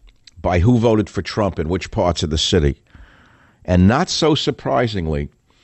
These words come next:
without telling you this, they say the Excelsior district was largely voting for Trump. Well, they left something out of that.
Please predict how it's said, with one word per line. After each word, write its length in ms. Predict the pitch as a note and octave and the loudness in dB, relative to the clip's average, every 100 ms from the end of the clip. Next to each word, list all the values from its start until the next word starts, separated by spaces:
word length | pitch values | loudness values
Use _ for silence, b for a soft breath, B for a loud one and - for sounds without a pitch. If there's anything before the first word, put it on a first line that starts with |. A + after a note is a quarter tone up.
| b b b b - | b b b b -4
without 340 | F#2 A2 - | 0 2 0
telling 360 | - E3 D3 G2+ | 0 2 4 4
you 120 | E2+ | 4
this, 220 | D#2+ - | 2 2
they 160 | F2+ F2 | 0 0
say 220 | - G#2+ | 2 2
the 160 | G2 | 4
Excelsior 600 | F#2 - C3 D3 - A2+ | 2 2 2 2 2 2
district 580 | D#2 D2+ - E2+ E2 - b b b b b b - | 2 2 0 -2 -2 -4 b b b b b b -2
was 240 | F#2 E2+ | 0 2
largely 460 | F#2+ G#2 G#2 G#2+ G2 | 4 4 2 -2 0
voting 480 | F#2 F2+ F2 E2 - _ _ | 2 4 2 0 -8 _ _
for 140 | - | -10
Trump. 500 | E2 - F#2 C#2+ - _ _ _ _ _ _ - | -6 0 0 0 -6 _ _ _ _ _ _ 0
Well, 500 | G2 G2+ G2 - _ _ _ _ | 4 6 4 0 _ _ _ _
they 120 | - F#2+ | -2 0
left 220 | G#2 - | 0 0
something 420 | - G2 - F2 | -2 -2 0 0
out 140 | D#2+ | 0
of 100 | D2 | -2
that. 300 | D2 D2 - | -4 -6 -10